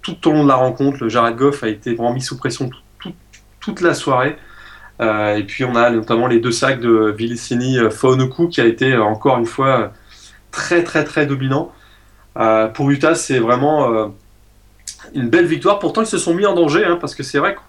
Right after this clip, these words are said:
quand on, euh, quand on voit qu'ils font six, euh, ils provoquent six turnovers, ben, on se retrouve quand même dans une situation à la fin du match où, euh, où California a la possibilité de, de l'emporter sur un dernier drive. Ça faisait, euh, trente vingt-quatre, et puis, euh,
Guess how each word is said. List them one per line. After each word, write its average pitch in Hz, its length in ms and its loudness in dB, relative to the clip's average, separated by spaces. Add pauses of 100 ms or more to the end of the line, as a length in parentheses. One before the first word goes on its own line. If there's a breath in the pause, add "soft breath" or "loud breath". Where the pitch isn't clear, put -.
(140)
quand 143 160 -14
on, 143 180 -2
euh, 120 120 -2
quand - 220 -14
on 139 60 -6
voit 160 180 0
qu'ils 139 180 -12
font 135 180 -6
six, - 460 -4
euh, 117 320 2
ils 117 100 -2
provoquent 147 320 2
six 220 180 -2
turnovers, 175 480 4
ben, 127 220 0 (360 loud breath)
on 131 80 -4
se - 80 -6
retrouve 180 300 -2
quand 233 160 -2
même 214 120 2
dans 185 100 -2
une 156 160 -2
situation 175 500 -2
à 156 60 4
la 135 80 2
fin 156 160 -2
du 147 100 0
match - 280 -4
où, 147 180 -2
euh, 123 240 -4 (320 soft breath)
où 139 80 -8
California 143 540 2
a - 20 2
la 127 80 0
possibilité 135 680 -2
de, 117 220 0
de 113 100 -4
l'emporter 135 460 -2
sur 143 220 -4
un 117 80 0
dernier 131 220 0
drive. 139 240 0
Ça - 160 -6
faisait, 113 200 -6
euh, 113 180 -2 (400 soft breath)
trente 143 240 0
vingt-quatre, 139 500 0
et - 40 -14
puis, 127 260 -8
euh, 110 400 -2